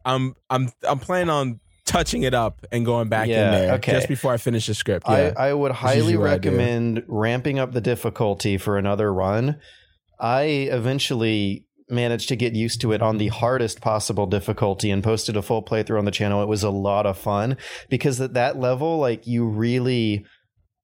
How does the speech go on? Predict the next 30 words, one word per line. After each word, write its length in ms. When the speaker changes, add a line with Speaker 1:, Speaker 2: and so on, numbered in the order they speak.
Speaker 2:
really 460
learn 240
the 140
intricacies 680
of 140
the 80
parry 500
and, 140
and, 180
like, 200
specifically 840
how, 800
uh, 460
it, 520
it 140
interprets 680
your 140
controller 540
movements 640
to 100
the 100
point 340
where 320
I 180
was 180
just 240
never 480
getting 340
it 100
wrong. 480